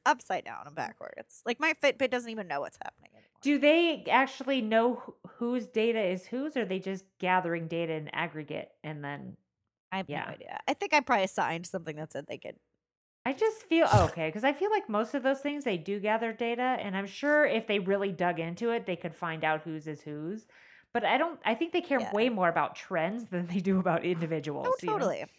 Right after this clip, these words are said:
Speaker 1: But it's funny 'cause it tells you, like, on average, like, the earliest bedtime, like, for all of their users in other countries, like, what the average bedtime is, wake up time, da, da,
Speaker 2: Uh-huh.
Speaker 1: da. And I'm just, like,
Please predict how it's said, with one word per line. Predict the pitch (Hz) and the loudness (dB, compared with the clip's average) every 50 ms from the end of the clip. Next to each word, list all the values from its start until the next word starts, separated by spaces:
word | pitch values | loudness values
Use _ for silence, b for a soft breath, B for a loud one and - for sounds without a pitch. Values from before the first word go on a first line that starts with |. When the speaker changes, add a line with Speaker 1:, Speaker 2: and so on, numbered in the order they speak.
| _ - _ _ b b b b b b b b | _ -20 _ _ b b b b b b b b
Speaker 1:
But | - 349 | -6 -4
it's | 392 392 - | -4 -4 -2
funny | - 370 381 339 | -2 -2 -2 -2
'cause | - 381 285 | -2 -2 -2
it | 339 277 - | -2 -4 -2
tells | 339 320 285 294 285 | 0 0 0 0 -2
you, | 320 320 320 | -4 -4 0
like, | 294 233 226 233 - - _ - | 0 2 2 0 -2 -6 _ 0
on | 233 233 226 | 0 2 2
average, | 226 208 202 202 202 190 202 214 202 180 - - | 2 4 4 4 4 2 2 -2 -2 -2 -4 -6
like, | 196 185 - 185 | -6 -6 -6 -4
the | - - - | -4 -2 0
earliest | 208 202 196 202 196 196 185 - - | 0 0 0 0 2 2 0 0 0
bedtime, | - 196 190 196 - - 196 185 - - | 0 0 0 0 0 -2 -2 -2 -2 0
like, | 202 190 185 - B B B B B | 0 -2 -2 -2 B B B B B
for | - - 262 | 0 4 6
all | 240 220 226 | 8 8 6
of | 226 220 | 4 2
their | 220 220 202 202 | 2 2 2 2
users | 180 180 185 180 165 185 185 185 165 170 | 0 2 0 0 0 0 -2 -2 0 -2
in | 175 175 185 | -2 -2 -2
other | 175 160 156 | -2 -4 -4
countries, | - - 180 175 170 - - - 92 - 160 - | -6 -6 -8 -8 -8 -8 -10 -10 -8 -4 -4 -4
like, | 165 180 - - | -4 -4 -6 -6
what | 175 170 - | -6 -4 -2
the | 104 | -2
average | 139 165 160 160 165 156 151 147 156 - - - - _ _ _ _ _ _ _ - | 0 0 -2 -2 -4 -8 -10 -8 -10 -12 -12 -12 -14 _ _ _ _ _ _ _ -6
bedtime | 170 143 170 - 151 151 147 143 | -6 -6 -6 -6 -8 -8 -8 -8
is, | 143 127 107 139 139 - - - | -10 -10 -10 -10 -10 -12 -10 -8
wake | 165 151 - - | -8 -8 -6 -8
up | - - - | -12 -10 -8
time, | - 151 139 - - - - | -6 -6 -6 -6 -10 -14 -12
da, | - - | -4 -2
da, | 196 170 175 | -2 -2 -2
Speaker 2:
Uh-huh. | 165 - - | -4 -4 -6
Speaker 1:
da. | - - b b b b | -8 -10 b b b b
And | 269 359 | 6 8
I'm | 403 302 254 | 8 8 8
just, | - 370 - - | 4 0 0 4
like, | 254 311 269 | 4 2 2